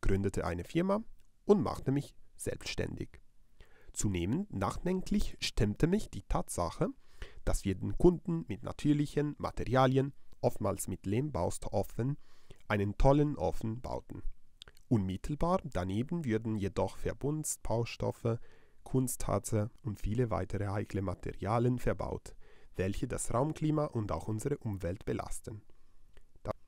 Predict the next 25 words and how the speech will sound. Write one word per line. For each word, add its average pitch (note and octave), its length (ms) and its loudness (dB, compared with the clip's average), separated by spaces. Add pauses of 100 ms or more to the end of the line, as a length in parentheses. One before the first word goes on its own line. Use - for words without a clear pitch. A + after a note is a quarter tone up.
(160)
das - 220 0
gefiel B2+ 400 6
mir G#2 200 0
nicht, G2 400 -4 (180)
mir A2 200 0
fehlte A2+ 340 2
aber G2 180 -2
das - 180 -8
Fachwissen, - 680 -4 (540)
um G#2 140 -2
den G#2 220 0
Kunden D3 440 0
bessere - 360 -4
Lösungen G#2 560 2 (360)
aufzuzeigen. F#2+ 800 0 (540)
So - 140 -4
kam G#2 200 2
es, G2 100 -2
dass - 220 -2
ich - 140 -8
die - 160 -8
Ausbildung C3+ 560 2
zum F#2+ 200 -2
Baubiologen A2+ 920 2 (360)
mit - 320 -4